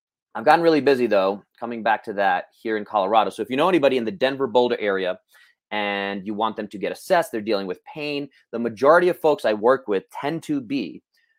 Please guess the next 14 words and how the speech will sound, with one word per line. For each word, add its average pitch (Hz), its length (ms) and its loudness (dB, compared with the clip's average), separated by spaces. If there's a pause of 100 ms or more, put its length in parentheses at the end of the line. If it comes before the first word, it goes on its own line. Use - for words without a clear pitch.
(260)
folks 139 340 0
that - 340 0 (140)
have 107 260 -8
gone 143 320 0
through 127 320 -2
numerous 160 480 -4
clinicians 113 800 -8 (340)
and 110 460 -6 (200)
not 104 420 -4
had 104 500 -4
the 113 240 -2
best - 480 -4
of 101 160 -8
results. 120 680 -8